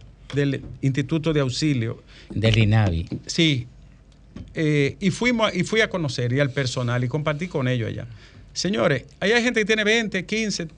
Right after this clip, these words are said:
Speaker 1: treinta años, dieciocho años, más la gente nueva que ha entrado. Ellos le ayudan a gente con casita, pero también el tema de, de Sabica,
Speaker 2: Sí.
Speaker 1: de la, de un féretro, de, de los
Speaker 2: Sí.
Speaker 1: actos fúnebres,
Speaker 2: Sí,
Speaker 1: que
Speaker 2: de
Speaker 1: los pobres no tienen a veces cómo ni comprar una vela.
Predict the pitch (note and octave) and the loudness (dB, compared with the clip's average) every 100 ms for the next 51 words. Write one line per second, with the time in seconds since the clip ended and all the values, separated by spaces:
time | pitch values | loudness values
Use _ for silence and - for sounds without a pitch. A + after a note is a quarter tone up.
0 | - - - - A3 C4 A3 A3 G#3+ A#3+ | -20 -20 -12 4 8 8 8 4 6 6
1 | A3 F3 F3+ F#3+ F#3+ A#3 A#3 G#3+ G#3 F3+ | 6 2 0 0 4 4 4 2 2 2
2 | F3 F#3+ F#3 G#3 G#3+ G3 G3 F3 E3+ E3 | 4 4 4 0 -2 0 2 0 0 -2
3 | C3+ F#2+ - - - - - - - F3+ | -2 -4 -6 -12 -20 -20 -20 -20 -18 -16
4 | - - - - - - - - - - | -16 -16 -20 -18 -14 -14 -14 -20 -20 -20
5 | - G3 G3+ G3+ F#3 G3 F#3 F#3 E3 D3+ | -2 0 4 6 6 4 4 2 0 0
6 | C#3+ - E3 D#3 D3+ C#3+ E3 E3 D#3+ F#3 | 0 2 2 2 0 0 2 2 2 2
7 | G#3+ G3 A3 A3+ A3 G#3 - F3 F#3 F#3+ | 2 2 0 2 2 0 -2 0 2 4
8 | A3+ D4+ E3+ F#2 - - - - - F#2+ | 2 2 0 -2 -8 -20 -20 -14 -6 -2
9 | E2 F3+ - E3+ A3 - D4 D4 A#3+ G#3+ | 2 2 0 0 2 10 10 12 8 6
10 | A3 G#3+ G#3+ G#3+ A3 G#3 F#3+ B3 F#3 A#3+ | 2 4 2 4 4 4 4 2 4 2
11 | C#4 C4+ B3 - A3 C3 C4 D4+ C4+ C4 | 4 6 6 8 8 10 12 12 10 4
12 | C4 C#4 C#4 C4+ C4+ B3 A#3+ B3+ C#4 B3+ | 4 4 8 8 8 6 2 0 2 0
13 | B3 A3+ A#3 C4+ A#3 C#4+ D#4+ - | 0 0 0 2 6 6 4 -4